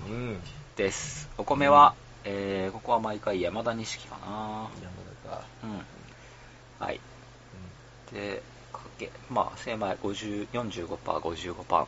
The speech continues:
Speaker 2: かけで。
Speaker 1: うん。うん。
Speaker 2: うん。まあ、酵母っていうところを説明するんで、今回、今だ伏せとくと。
Speaker 1: うん。うん。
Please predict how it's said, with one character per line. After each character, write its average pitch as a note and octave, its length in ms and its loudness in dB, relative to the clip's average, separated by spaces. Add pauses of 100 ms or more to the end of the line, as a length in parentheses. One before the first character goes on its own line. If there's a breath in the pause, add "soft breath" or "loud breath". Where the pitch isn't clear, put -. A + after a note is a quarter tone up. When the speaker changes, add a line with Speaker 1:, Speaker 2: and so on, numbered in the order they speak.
(120)
Speaker 2:
か - 140 -10
け - 140 -10
で。 - 100 -8
Speaker 1:
う G#2+ 40 -6
ん。 - 20 -8
う F#2+ 40 -8
ん。 F2 80 -12 (1000)
Speaker 2:
う - 20 -4
ん。 - 60 -6 (840)
ま G#2 80 6
あ、 - 40 4
酵 D#3 340 10
母 F#2 160 8
っ - 20 6 (260)
て G#2+ 80 2
い F#2+ 140 4
う F#2 40 2
と F#2+ 120 -6
こ G#2 140 4
ろ G2 80 8
を D#2+ 420 4 (200 loud breath)
説 - 300 -8
明 G2 160 2
す - 140 0
る G2+ 140 6
ん E2+ 60 -6
で、 D#2 140 -2
今 F#2+ 200 -2
回、 - 200 4
今 G2+ 180 6
だ E2 80 6
伏 - 140 0
せ F2 100 8
と - 100 -8
く F2+ 140 -12
と。 E2 200 -2 (460)
Speaker 1:
う - 20 -10
ん。 - 20 -10
う G#2 100 -8
ん。 F2 40 -10